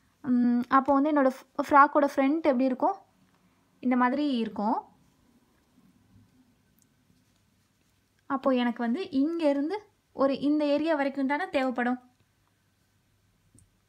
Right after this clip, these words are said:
புரியுதா உங்களுக்கு? இந்த ஏரியா வரைக்கும் மட்டும்தான் தேவைப்படும். So உங்களுக்கு உங்-, நீங்க எடுத்துக்கிட்ட சைஸ்க்கு ஏத்தாப்புல எது வரைக்கும் எனக்கு முன்னாடி வரணும்,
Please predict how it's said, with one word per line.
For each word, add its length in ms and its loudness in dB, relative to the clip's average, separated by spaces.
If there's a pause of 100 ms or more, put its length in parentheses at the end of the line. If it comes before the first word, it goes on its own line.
(400)
புரியுதா 280 -2
உங்களுக்கு? 480 -6 (160)
இந்த 220 -2
ஏரியா 280 -2
வரைக்கும் 280 -2
மட்டும்தான் 300 -4
தேவைப்படும். 540 -6 (100)
So 180 -4
உங்களுக்கு 840 -2 (140)
உங்-, 300 -2
நீங்க 260 -4
எடுத்துக்கிட்ட 600 -2
சைஸ்க்கு 380 -4
ஏத்தாப்புல 600 -4 (360)
எது 260 -2
வரைக்கும் 340 0
எனக்கு 340 -2
முன்னாடி 400 0
வரணும், 520 -2